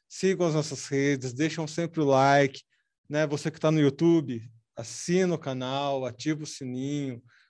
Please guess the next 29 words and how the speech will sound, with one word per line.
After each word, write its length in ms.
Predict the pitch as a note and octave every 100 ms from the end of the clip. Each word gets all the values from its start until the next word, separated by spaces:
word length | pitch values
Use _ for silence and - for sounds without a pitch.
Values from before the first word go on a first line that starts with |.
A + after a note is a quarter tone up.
| _ _
ah, 260 | A#2+ B2+ C3
também 560 | D#3 D#3 D3+ E3 D#3+
deixa 360 | B2+ C#3+ D3 D3
o 40 |
like 400 | C3 C3 C#3 -
pra 160 | B2 B2+
que 140 | -
cada 220 | - C#3+ C#3
vez 280 | D3 D3+
mais 220 | D3 D3 C#3
pessoas 500 | C#3 - C#3+ C#3 -
recebam, 600 | B2+ - D3+ D#3+ C3 B2+
né, 160 | B2+
os 160 | C3 A#2+
nossos 240 | B2+ -
conteúdos. 720 | - A#2+ B2+ B2 C3+ C3+ - - _ - - _
Isso 200 | C#3 E3+
é 40 |
muito 240 | E3+ F#3 F#3+
importante, 640 | - E3+ D#3 D#3 D#3 D#3
ter 100 | D#3
esse 200 | C#3 -
feedback 640 | - D#3+ C#3 B2+ C3+ C3 B2+
de 120 | B2
vocês. 440 | B2 A#2 C#3+ C#3+
A 40 | C3+
gente 160 | C#3+
sabe, 560 | - - D#3 E3 D3 C3
né, 220 | B2+ C3+